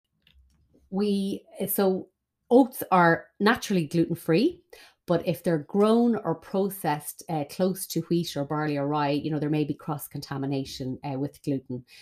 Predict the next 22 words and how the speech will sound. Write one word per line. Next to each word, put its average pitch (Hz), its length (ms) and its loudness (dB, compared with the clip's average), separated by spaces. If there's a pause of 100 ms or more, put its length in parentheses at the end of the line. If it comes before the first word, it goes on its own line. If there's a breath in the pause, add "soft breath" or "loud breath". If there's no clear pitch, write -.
(120)
So 160 100 -4
that's 170 220 2
why 180 100 4
you'll 165 140 4
see 156 200 0
some 175 220 2
packs, - 460 -8 (280 soft breath)
uh, 151 260 -2 (100)
will 165 160 -2
actually 147 260 -4
state 151 460 -6
that - 100 -18
they're - 140 -12
gluten-free 151 480 -6
as 135 100 -8
well, 139 160 -2
just - 180 -10
in 143 80 -8
case 139 240 -8
anybody 139 440 0
is 135 200 -4 (240 loud breath)
celiac 175 480 4